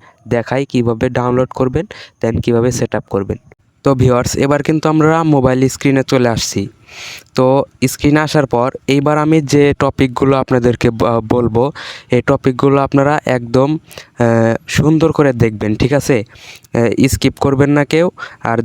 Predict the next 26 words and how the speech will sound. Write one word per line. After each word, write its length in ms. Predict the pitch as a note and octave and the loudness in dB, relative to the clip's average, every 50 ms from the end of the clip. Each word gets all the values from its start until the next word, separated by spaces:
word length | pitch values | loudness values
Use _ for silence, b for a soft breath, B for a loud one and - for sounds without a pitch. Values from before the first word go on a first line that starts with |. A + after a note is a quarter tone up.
| A2+ - | 0 0
then 200 | B2+ C3 D3 E3 D3+ - - B2+ | 0 2 2 0 0 0 -2 -2
একবারে 280 | C3 C3+ C3 C#3 C#3 C#3 C3+ C3 | -2 0 0 0 0 2 2 0
যদি 160 | C3+ C3 C#3 C3+ C#3 | 2 2 2 2 0
না 80 | C3+ C3 B2+ | 0 0 0
বুঝতে 240 | C3 - - - C#3+ C3 - | 0 0 0 0 -2 -2 -2
পারেন 200 | C#3+ D3 E3 E3 D3+ | 0 0 0 0 0
তাহলে 280 | C3+ B2+ B2 B2 B2+ C3+ D3 - C3+ A#2+ A2+ B2+ | 0 0 0 2 2 2 0 0 -2 -4 -4 -2
বারবার 320 | C3+ C3+ C3+ C3+ C#3 C3 A2+ G#2+ | -2 -2 -2 -2 -2 -2 -2 -2
দেখবেন, 320 | A2+ G#2+ G#2 G#2 G#2 G2+ A2 - B B B B B - | -2 -2 0 -2 -2 -2 -4 -8 B B B B B -4
তাহলে 220 | B2+ A#2+ A#2+ B2 B2+ B2 | -2 0 0 0 0 0
কিন্তু 200 | C3+ C#3 C3+ - D3 C3+ C#3 | 0 0 0 0 -2 -2 -2
বিষয়টা 340 | C3 - C3 A#2+ A#2 - C3+ C3+ - | -2 0 0 -2 0 -2 -4 -2 0
ক্লিয়ারভাবে 500 | D3 C#3 B2+ B2+ B2 B2 A#2+ B2 C3 C3+ B2 B2+ | 2 2 4 2 2 2 2 2 2 2 2 2
বুঝতে 240 | A#2 - - A2+ G#2+ A2 | 0 0 -2 -4 -2 -2
পারবেন। 280 | G#2+ G#2 G#2 G#2+ G2 G2+ B B B B B B B | -2 -2 -2 -2 -4 -4 B B B B B B B
তো 40 | - C3+ C3+ | 0 0 2
এবার 160 | C3 C#3+ C#3 C3 C3+ | 2 0 0 0 0
দেখেন 220 | C3 - - G#2 F#2+ - B B B B B - A#2 A#2+ | -2 0 -2 -4 -4 -6 B B B B B -4 -4 -2
আমাদের 320 | B2+ C3 B2+ B2+ C3+ D3 D3 D3 - - | 0 -2 -2 0 0 0 0 0 0 0
ফার্স্ট 380 | B2+ B2+ C3 C3+ - - - - - - - C3+ - | 0 0 -2 -2 -4 -6 -4 -2 0 0 0 0 -2
স্টেপ 240 | - - C3 B2 - - - | -2 -2 -2 -2 -2 -2 -2
কোনটা, 280 | F3 - A#2+ - G#2+ G2+ - - - _ - | -2 0 0 -2 -4 -6 -6 -10 -6 _ -2
প্রথমে 320 | C#3+ C3+ - C3+ C3+ C#3 C#3+ D3 | -2 0 0 0 2 2 2 2
আমরা 140 | D3+ D#3 D3+ - | 2 0 0 0
কি 80 | - D3 C#3 - | 0 0 2 2
করব? 220 | C#3 A#2+ A2 G#2+ | 2 0 0 0